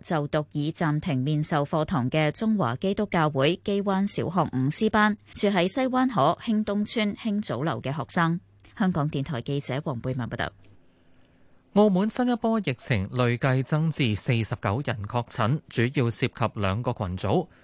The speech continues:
Speaker 2: 澳門嘅全民核酸檢測喺中午結束，當局計劃聽日再做全民快速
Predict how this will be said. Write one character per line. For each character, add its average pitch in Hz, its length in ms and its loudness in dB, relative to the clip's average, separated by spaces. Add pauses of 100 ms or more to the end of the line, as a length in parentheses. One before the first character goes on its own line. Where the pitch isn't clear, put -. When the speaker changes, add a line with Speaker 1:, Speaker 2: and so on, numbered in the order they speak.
(280)
Speaker 2:
澳 135 120 4
門 127 240 -2
嘅 123 180 2
全 117 240 -2
民 98 280 -2
核 127 100 -2
酸 180 280 -2
檢 123 220 0
測 175 260 0
喺 120 240 0
中 156 240 0
午 120 100 -6 (100)
結 - 220 -8
束， 175 200 2 (360)
當 139 200 0
局 131 80 -2
計 117 200 0
劃 113 220 2 (140)
聽 156 240 -2
日 123 280 0
再 123 280 0
做 113 300 -2
全 - 260 -4
民 101 300 -2
快 143 280 -2
速 175 180 -6